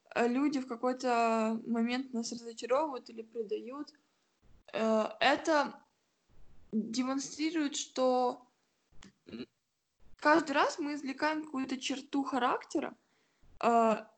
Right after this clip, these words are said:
из этого человека, понимая, что с такой чертой мы вряд ли сможем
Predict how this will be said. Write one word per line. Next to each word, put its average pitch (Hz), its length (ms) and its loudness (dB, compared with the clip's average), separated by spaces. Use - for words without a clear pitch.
из 262 140 2
этого 262 260 -2
человека, 247 560 0
понимая, 254 500 0
что 277 220 -8
с - 80 -10
такой 277 320 -2
чертой 311 460 0
мы 269 160 -2
вряд 269 280 0
ли 269 80 -6
сможем 254 480 -4